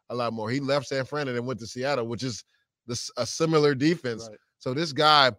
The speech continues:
Speaker 1: knows his defense. Plus, I don't know if everybody knows this, he was just with the Patriots during this offseason. So you can get some valuable information from this guy. He's gonna know
Speaker 2: Intel,
Speaker 1: if
Speaker 2: I love it.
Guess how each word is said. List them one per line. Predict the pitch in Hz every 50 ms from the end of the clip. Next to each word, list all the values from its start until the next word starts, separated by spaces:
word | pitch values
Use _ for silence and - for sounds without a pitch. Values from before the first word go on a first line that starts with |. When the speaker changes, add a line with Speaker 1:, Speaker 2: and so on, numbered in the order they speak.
| _ _ _ _ _ -
Speaker 1:
knows | 104 135 151 165 131
his | 139 135 110
defense. | 92 143 147 127 123 120 -
Plus, | - - 156 185 185 165 143 - - _ _ _ _ _ _ _ _ _ -
I | 135
don't | 143 143
know | 143
if | 139 120
everybody | 135 135 127 123 123 120 113
knows | 117 147 190 196 135
this, | 127 127 117 -
he | - 151
was | 160 131
just | 131 127 -
with | 131 107
the | 110
Patriots | - - 143 170 190 - 143 123 107 98 - _ _ _ _ -
during | 120 117 117
this | 113 98
offseason. | 117 110 107 95 - 107 95 85 87 82 80 _ _ _ _ _ _ _ _
So | - - 120
you | 120 143 180
can | - 208
get | 170 170 -
some | - 143 127 117 98
valuable | 85 123 135 143 151 156 139 143 131 127
information | 131 135 - 131 117 113 117 131 151 147 - 131
from | - 127 120
this | 117 113 101
guy. | 92 120 117 113
He's | 117 131 147
gonna | 147 170 151
know | 143 135 147 151 151 147
Speaker 2:
Intel, | 135
Speaker 1:
if | 120
Speaker 2:
I | 113
love | 113 117 123 120
it. | 107 104